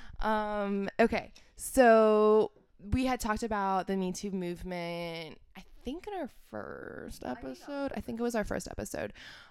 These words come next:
Speaker 1: Um,
Speaker 2: We
Speaker 1: w-,
Speaker 2: talked
Speaker 1: on
Speaker 2: about
Speaker 1: a
Speaker 2: the Aziz Ansari scandal in the first episode, 'cause that was, like, when it had pretty recently been breaking news.
Speaker 1: So basically what we wanted to do is follow up on those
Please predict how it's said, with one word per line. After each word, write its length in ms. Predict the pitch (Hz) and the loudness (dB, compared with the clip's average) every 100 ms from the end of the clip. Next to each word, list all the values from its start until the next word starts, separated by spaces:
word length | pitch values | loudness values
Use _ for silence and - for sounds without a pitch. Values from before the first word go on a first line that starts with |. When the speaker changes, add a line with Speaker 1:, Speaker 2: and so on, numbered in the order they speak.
| - | -2
Speaker 1:
Um, 600 | 220 208 190 185 170 160 196 | 2 2 2 -2 -4 -8 0
Speaker 2:
We 40 | |
Speaker 1:
w-, 100 | 190 | 2
Speaker 2:
talked 80 | - | 6
Speaker 1:
on 140 | 190 185 | 4 4
Speaker 2:
about 80 | 180 | 0
Speaker 1:
a 20 | |
Speaker 2:
the 220 | 226 190 | -6 -6
Aziz 300 | - 190 190 | -6 -4 -4
Ansari 360 | 180 170 165 160 | -4 -4 -4 -6
scandal 340 | 160 151 156 | -8 -10 -10
in 60 | 156 | -10
the 80 | 175 | -12
first 220 | 180 180 | -12 -12
episode, 280 | 202 180 - | -12 -10 -8
'cause 80 | 170 | -2
that 140 | 160 | 0
was, 140 | 190 208 | 0 0
like, 140 | 190 | -2
when 120 | 170 | -2
it 120 | 160 | -4
had 220 | 175 165 - _ _ _ _ - | -6 -8 -14 _ _ _ _ -6
pretty 220 | 349 208 | -2 -2
recently 540 | 160 165 - - 101 | -4 -8 -10 -10 -12
been 400 | 76 82 - - - - _ - - | -8 -8 -10 -14 -18 -20 _ -20 -20
breaking 320 | 175 147 143 | -18 -16 -12
news. 320 | 151 - 190 - - - _ | -10 -10 -12 -14 -12 -12 _
Speaker 1:
So 680 | - - 269 247 240 240 226 | -12 -4 -2 0 0 0 2
basically 440 | 226 226 277 277 | 0 0 -2 0
what 140 | 247 196 | 0 0
we 100 | 208 | -2
wanted 180 | 196 | -4
to 80 | 190 | -4
do 180 | 180 175 | -4 -6
is 160 | 175 - | -6 -4
follow 320 | 175 170 - | -2 -2 -4
up 220 | 160 165 - | -4 -4 -6
on 760 | 165 165 165 160 160 160 160 160 | -8 -8 -8 -10 -12 -12 -12 -6
those 400 | 175 175 - - | -6 -6 -10 -16